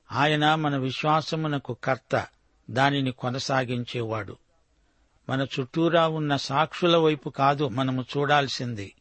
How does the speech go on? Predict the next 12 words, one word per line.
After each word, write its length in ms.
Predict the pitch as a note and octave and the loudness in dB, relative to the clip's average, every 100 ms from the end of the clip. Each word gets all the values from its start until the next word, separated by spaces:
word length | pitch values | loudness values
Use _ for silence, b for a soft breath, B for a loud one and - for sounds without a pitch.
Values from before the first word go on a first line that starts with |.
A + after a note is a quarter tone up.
| _ _ _ _ _ | _ _ _ _ _
యేసును 460 | A2+ D3 D3+ E3 D#3+ | 2 2 2 -2 0
మాత్రమే 560 | C#3+ C3+ - C3+ C3+ C3+ | 2 0 0 -4 -2 -4
చూడాలి. 640 | - B2 A2+ G#2+ G2 - _ _ _ _ _ _ _ _ - | -4 -4 -2 -2 -4 -14 _ _ _ _ _ _ _ _ -2
ఆయన 360 | B2+ C#3 C#3 C3 - | 2 2 0 -2 0
ఆదర్శ 440 | C3+ D3 D#3+ - | 2 2 0 -2
మానవుడు, 720 | C#3+ C3 C3+ D3 C#3 C#3 D3 E3+ _ _ _ _ - | -4 0 2 2 0 0 -2 -4 _ _ _ _ -8
మాదిరి 520 | A2 C3+ D3+ D#3 D#3 | 0 2 4 2 0
మానవుడు, 720 | C#3+ C3 C3+ C3+ B2+ C#3 D3+ - _ _ _ _ A#2 | 0 0 0 -2 -2 -2 -4 -12 _ _ _ _ -2
ఆయన 340 | C#3 D#3 D#3 | 0 2 2
మనల్ని 480 | C#3+ C#3 C#3+ C#3 C3 | 2 2 2 0 0
బలపరిచే 760 | A#2 C3+ C#3 E3 D3 - D3 | 0 0 2 0 -2 0 0
రక్షకుడు, 800 | C3 A#2 B2 - D3+ D3+ C#3 C#3+ | 2 -2 -4 -4 -4 -4 -2 -4